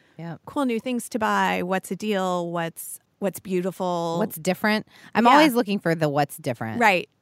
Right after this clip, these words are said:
Speaker 1: Yeah.
Speaker 2: And that's kind of The Strategist's sweet spot,
Speaker 1: Mm.
Speaker 2: um,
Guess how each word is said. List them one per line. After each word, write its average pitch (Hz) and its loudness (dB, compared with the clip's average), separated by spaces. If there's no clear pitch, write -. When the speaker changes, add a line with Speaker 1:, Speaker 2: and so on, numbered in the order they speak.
Speaker 1:
Yeah. 156 -2
Speaker 2:
And 233 2
that's 240 -2
kind 269 -2
of 254 0
The 214 -2
Strategist's 175 -2
sweet - -12
spot, - -12
Speaker 1:
Mm. 135 -4
Speaker 2:
um, 165 -2